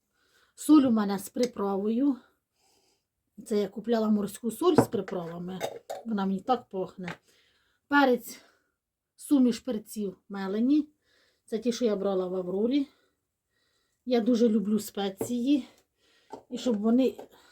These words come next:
присутствували кругом. Так, і вливаю поки пів літри молока.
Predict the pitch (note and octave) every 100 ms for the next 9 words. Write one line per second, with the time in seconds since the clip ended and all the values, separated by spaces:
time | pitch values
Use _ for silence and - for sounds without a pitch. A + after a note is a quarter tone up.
0 | _ B3+ A#3 C4+ A#3+ A#3+ A3 G#3+ G#3 A#3
1 | G#3 F3+ D#3+ - _ - - _ - -
2 | - _ _ _ _ _ _ _ _ _
3 | _ _ _ D4+ A#3 - - - - -
4 | D4+ D#4 D4+ D4+ E4+ D#4+ A#3 B3+ B3+ D4+
5 | B3+ - - _ _ C4+ C#4 A#3+ C4 -
6 | A3+ A3 G#3 G3 F#3+ E3